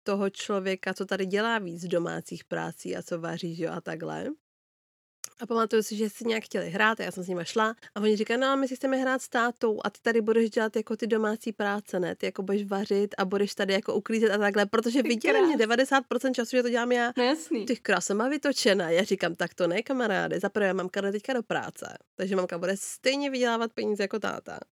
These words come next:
Speaker 1: A táta tady bude teďka makat, takže teďka se to hodně přiblížilo tomu, že vidí Dana vlastně v těch dnech, co já třeba nejsem doma a jezdím někdy jako později nebo hodně brzy ráno vyjíždím, takže oni potom jako musí všechno prostě dělat s taťkou, ty snídaně a tady ty svačinky a tady to.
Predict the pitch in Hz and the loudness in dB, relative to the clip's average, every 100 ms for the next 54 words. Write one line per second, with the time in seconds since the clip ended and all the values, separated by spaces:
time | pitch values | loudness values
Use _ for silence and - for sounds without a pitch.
0 | _ - 185 185 190 190 190 196 196 196 | _ -4 -2 2 4 4 2 2 2 0
1 | 196 202 269 - 160 - 175 208 214 214 | 0 -2 -2 -4 -8 -8 -6 -4 -2 -2
2 | 208 220 220 208 226 - 196 196 202 202 | -2 -2 -4 -4 -4 -4 -4 -4 -2 -4
3 | 220 - 190 180 - 190 196 196 180 196 | -6 -6 -6 -6 -8 -4 -2 -2 -4 -2
4 | 196 180 165 175 175 - 190 190 - 196 | -2 0 -2 -4 -6 -4 -2 -2 -4 -4
5 | 208 196 180 - 185 180 185 180 185 180 | -4 -2 -4 -4 -6 -4 -4 -2 -2 -4
6 | 196 190 165 - 165 170 175 170 165 170 | -4 -2 -2 -4 -4 -4 -4 -4 -4 -6
7 | - 190 185 170 175 170 165 170 175 185 | -6 -8 -6 -4 -2 0 0 -2 -2 0
8 | 190 185 185 175 175 185 185 170 165 175 | 0 0 -2 -2 -2 -2 -2 -2 -4 -4
9 | 180 170 160 165 160 - 165 180 180 170 | -4 -6 -6 -6 -6 -8 -8 -8 -6 -6
10 | 170 - 170 170 - 165 - 175 170 170 | -6 -8 -8 -8 -8 -10 -8 -10 -10 -10
11 | 180 165 165 180 175 - 165 165 160 165 | -10 -10 -8 -6 -6 -6 -6 -6 -8 -8
12 | 185 170 160 151 151 160 165 165 - 160 | -6 -6 -6 -8 -10 -10 -10 -10 -10 -10
13 | - - 170 170 - | -10 -12 -12 -12 -14